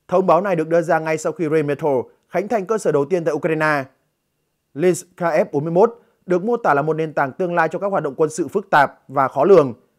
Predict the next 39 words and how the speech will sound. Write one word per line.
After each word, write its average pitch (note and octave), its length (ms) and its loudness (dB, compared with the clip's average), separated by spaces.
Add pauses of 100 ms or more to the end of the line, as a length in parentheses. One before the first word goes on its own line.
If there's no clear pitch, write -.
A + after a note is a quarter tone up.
(200)
là E3+ 140 2
hiện F#3 220 0
thân G#3+ 160 -6
của D#3+ 80 -6
một D3+ 140 -2
khái D#3 140 -4
niệm F3+ 180 -2
phương D#3 220 -6
tiện D3+ 180 -2
hoàn C#3+ 180 -6
toàn C3+ 180 -2
mới, D3 280 2 (360)
phù G3+ 160 -2
hợp F#3+ 180 8
với G#3 100 0
nhu A#3 120 -4
cầu F#3 180 0
ngày D3+ 140 -2
càng C#3+ 180 -4
tăng D#3+ 200 -4
của C3 100 -6
chiến C3+ 140 -6
trường C#3+ 200 -2
thế C3 80 -6
kỷ C3 180 -2
hai C3 120 -4
mươi C3+ 120 -4
mốt. E3+ 260 4 (1400)
K - 20 2
F E3+ 240 4 (180)
bốn D3 180 0
mươi F3+ 80 -4
mốt G#3 240 2 (300)
là E3 180 2
xe G#3+ 160 0
chiến G3 160 -2
đấu E3+ 100 2
bộ F#3+ 100 4
binh E3 280 2